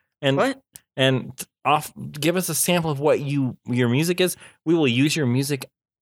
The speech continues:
Speaker 1: on our show. We will give you a hundred percent credit. That's
Speaker 2: It'll be
Speaker 1: what
Speaker 2: the
Speaker 1: we're looking for.
Speaker 2: best.
Speaker 1: We're looking
Speaker 2: You'll
Speaker 1: for
Speaker 2: love
Speaker 1: some
Speaker 2: it.
Speaker 1: crafted, beautiful music to play here. Anyway.
Speaker 2: Anyway. All right.
Speaker 1: We're gonna talk about media time.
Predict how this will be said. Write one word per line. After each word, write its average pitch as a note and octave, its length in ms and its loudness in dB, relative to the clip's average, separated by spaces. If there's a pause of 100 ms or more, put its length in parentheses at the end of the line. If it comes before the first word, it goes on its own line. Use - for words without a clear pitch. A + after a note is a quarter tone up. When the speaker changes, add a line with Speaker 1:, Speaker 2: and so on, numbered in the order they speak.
Speaker 1:
on D3 300 -2
our A2 120 0
show. F3 520 2 (340)
We B2+ 160 0
will A#2 100 0
give G#2 200 -2
you G2+ 100 0
a F#2 80 -4
hundred F#3 320 0
percent D3+ 320 -4
credit. A#2+ 600 -6 (1080)
That's B2 200 -2
Speaker 2:
It'll - 80 2
be - 0 -
Speaker 1:
what - 60 4
Speaker 2:
the B2+ 100 4
Speaker 1:
we're B2 80 4
looking A#2 160 -4
for. A#2 140 0
Speaker 2:
best. A#2+ 100 2
Speaker 1:
We're B2+ 40 2
looking D#3 260 2
Speaker 2:
You'll F#3 40 -2
Speaker 1:
for F3 80 -2
Speaker 2:
love D3+ 80 0
Speaker 1:
some E3 200 0
Speaker 2:
it. - 320 -14 (360)
Speaker 1:
crafted, F3 880 0
beautiful C3+ 440 2
music G#2 380 0
to G2 80 -8
play E2 260 -6
here. E2 220 -12 (180)
Anyway. A2 480 0 (180)
Speaker 2:
Anyway. D#3 400 -6 (680)
All A3+ 80 2
right. F3 280 0 (140)
Speaker 1:
We're C3+ 140 0
gonna F3 160 4
talk E3+ 200 2
about C#3 220 2
media B2 360 2
time. F#2 340 -12